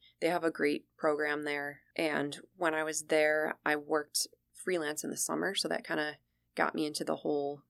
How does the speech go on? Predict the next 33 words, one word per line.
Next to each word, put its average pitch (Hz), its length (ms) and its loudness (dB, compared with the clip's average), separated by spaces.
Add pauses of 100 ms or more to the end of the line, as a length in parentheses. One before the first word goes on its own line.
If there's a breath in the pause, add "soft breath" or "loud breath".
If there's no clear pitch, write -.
(100)
freelance 180 500 -4
thing 240 240 -6
a 233 120 -10
little 226 160 -4
bit. - 240 -2 (420)
Um, 160 240 6
and 160 160 2
then 151 80 0
I 147 80 -2
took - 240 -6
on 160 160 -4
some 147 220 -2
projects 170 500 -4
during 147 320 -4
the 147 60 -12
school 147 280 -2
year, 160 220 -2
but 151 220 0 (340 soft breath)
I - 40 -4
was 147 100 -6
pretty 160 180 -2
busy 151 240 -4
teaching - 400 -6
and, 156 260 -6
and 147 240 -6
being 147 200 -4
involved 156 320 -4
with 147 100 -12
the - 80 -10
school - 320 -4
at - 80 -10
the - 60 -12
time, - 380 -8